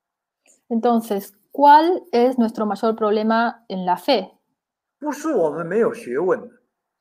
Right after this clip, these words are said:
Speaker 1: No es que no tengamos conocimiento,
Speaker 2: 也不是我们没有地位，
Speaker 1: o estatus social,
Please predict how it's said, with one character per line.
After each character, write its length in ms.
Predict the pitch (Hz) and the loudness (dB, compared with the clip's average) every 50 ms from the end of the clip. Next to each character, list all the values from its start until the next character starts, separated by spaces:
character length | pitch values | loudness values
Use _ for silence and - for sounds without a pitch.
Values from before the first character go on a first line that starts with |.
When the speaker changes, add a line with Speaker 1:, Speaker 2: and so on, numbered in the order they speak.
| _ _ _ _ _ _ _ _ _ _ | _ _ _ _ _ _ _ _ _ _
Speaker 1:
No 180 | - 233 247 247 | 0 2 4 4
es 120 | 269 262 | 2 0
que 140 | - - 226 | 0 0 2
no 100 | 220 214 | 2 2
tengamos 400 | 214 214 196 202 202 202 208 196 | 0 0 0 0 0 0 0 -6
conocimiento, 1080 | - 196 190 180 175 - - 196 202 226 254 240 214 202 196 196 - 202 220 254 - _ _ _ _ _ _ _ _ _ _ _ _ | -6 -8 -6 -6 -8 -8 -6 -2 0 2 4 4 2 2 -2 -2 -2 -2 -2 -2 -4 _ _ _ _ _ _ _ _ _ _ _ _
Speaker 2:
也 160 | - 269 262 233 | -2 2 2 2
不 180 | 240 269 302 | 2 2 0
是 220 | 269 214 - 302 311 | 0 0 0 0 0
我 220 | 269 196 160 147 | 2 4 2 2
们 160 | 151 165 175 | 2 0 -2
没 160 | 190 196 220 | 0 0 2
有 100 | 247 196 135 - | 2 2 0 -2
地 180 | - 233 175 139 | -4 -6 -6 -4
位， 380 | 165 180 147 113 - - - _ _ _ _ _ _ _ _ _ _ _ _ _ _ _ | -2 -2 -2 -4 -6 -14 -18 _ _ _ _ _ _ _ _ _ _ _ _ _ _ _
Speaker 1:
o 260 | _ - 185 196 190 180 | _ -8 -6 -4 -4 -4
estatus 720 | 180 180 180 - _ _ - 214 202 202 202 196 196 - | -4 -6 -8 -10 _ _ 2 4 4 4 4 0 -2 -2
social, 640 | - 208 196 - - - 254 240 233 226 247 294 | -4 -6 -6 -6 -2 4 6 6 6 6 4 2